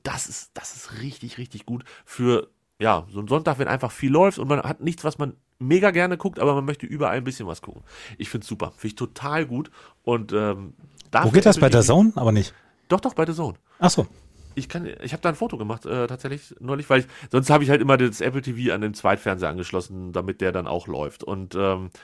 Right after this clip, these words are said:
Speaker 1: jetzt hatte ich das mal zum Spaß an den, an den ersten Fernseher angeschlossen, was eigentlich nicht nötig ist, weil ich alles, was ich über Apple T V gucken kann, kann ich halt auch über den Fernseher oder über den Sky Receiver gucken.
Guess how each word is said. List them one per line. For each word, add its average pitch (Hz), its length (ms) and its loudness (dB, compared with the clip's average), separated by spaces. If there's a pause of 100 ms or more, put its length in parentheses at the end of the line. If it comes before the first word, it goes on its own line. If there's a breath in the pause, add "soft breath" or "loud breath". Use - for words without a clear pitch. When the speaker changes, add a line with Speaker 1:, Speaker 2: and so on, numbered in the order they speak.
(340 soft breath)
Speaker 1:
jetzt - 180 -6
hatte 131 120 0
ich 131 60 -8
das 135 120 -6
mal 127 120 -6
zum 117 100 -10
Spaß 120 320 2
an 104 100 -6
den, 107 160 -6
an 50 140 -12
den 87 100 -8
ersten 151 280 -4
Fernseher 151 280 -4
angeschlossen, 135 360 -4
was 113 80 -4
eigentlich 113 200 -4
nicht 98 160 -8
nötig 147 300 -2
ist, 170 160 -4
weil 120 100 2
ich 107 140 -4
alles, 117 220 0
was 107 120 -2
ich 104 100 -10
über 95 180 -2
Apple 127 180 -2
T 131 120 -4
V 127 140 -6
gucken 104 220 -6
kann, 113 260 -6
kann 110 160 -2
ich 104 120 -6
halt 104 140 0
auch 101 180 -2
über 98 160 -2
den 92 120 -4
Fernseher 107 460 0
oder 104 220 2
über 98 120 -2
den 95 120 -6
Sky - 160 -2
Receiver 92 420 -2
gucken. - 260 -16